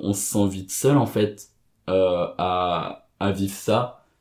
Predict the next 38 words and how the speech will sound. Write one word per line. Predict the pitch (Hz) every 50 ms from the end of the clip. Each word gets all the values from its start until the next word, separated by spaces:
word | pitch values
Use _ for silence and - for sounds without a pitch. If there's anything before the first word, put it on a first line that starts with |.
| _ _ _ -
et | 95 98 98
on | 98 104 98
se | 90
dit | 87 101 107 107 107
que, | - - 104
euh, | 95 95 92 90 87 87 -
on | - 90 92 90
est, | 90 87 87 87
euh, | 85 82 82 82 80 78 - - _ _ _ _ _ _ -
on, | - 90 90
bon, | 90 82 - 85 82 80 -
on, | - 95 95 - 95 92
on |
est | 90
seul | 87 - 113 110 104
à | 98
vivre | 92 92 95
cette | - - 90 80
situation, | - - 82 78 80 80 - - 113 110
on | 117 110
a | 101 90
personne | - 92 90 - - 95 90
avec | 82 82 82 87 -
qui | - -
en | 85 82
parler, | 80 90 82 85 95 107 113
avec | 107 87 85
qui | - - -
partager | - 85 - - 85 85 82 87 82
ses | - - 90 85
ressentis | 78 82 85 85 - 92 87 85 - - 98 92
vis-à-vis | 90 85 87 82 80 82 82
de, | 80 80 76 71 67 - - - _ _
de | - 82 90 92
ça. | - - - - 113 123 123 - - - _ _ _ _ _ -
La, | 98 98 98 101 98 98 98 95 92 92 90 87 87 87 -
la | 87 95 95
représentation | 92 92 101 104 101 - 113 107 107 104 - 104 98 98 - - - 110 110 117 117